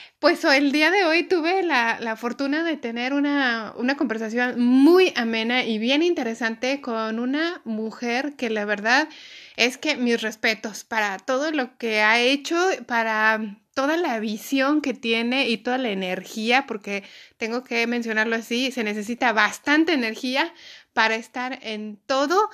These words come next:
y para que al, al mismo momento esto se convierta realmente en, en un sueño, ¿no? Y en un sueño que, que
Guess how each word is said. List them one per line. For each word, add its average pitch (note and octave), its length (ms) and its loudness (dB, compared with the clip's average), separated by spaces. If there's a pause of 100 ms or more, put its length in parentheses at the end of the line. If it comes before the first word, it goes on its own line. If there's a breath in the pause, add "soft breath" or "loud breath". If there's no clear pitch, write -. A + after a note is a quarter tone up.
(260 loud breath)
y A#3+ 160 0
para A3+ 540 -2
que A3 340 0
al, A3 160 4
al A3 160 -4
mismo A#3+ 260 -2
momento A3 380 0
esto A3 240 -4
se B3+ 100 -2
convierta G#3+ 480 -6
realmente G#3+ 720 -6
en, G3+ 420 -6
en A3+ 140 2
un C#4+ 160 8
sueño, A3 460 2
¿no? C4+ 320 -2 (340 loud breath)
Y A#3 140 4
en A#3+ 100 6
un C#4 140 2
sueño D4 440 0
que, G#3+ 600 -4
que G#3+ 580 -2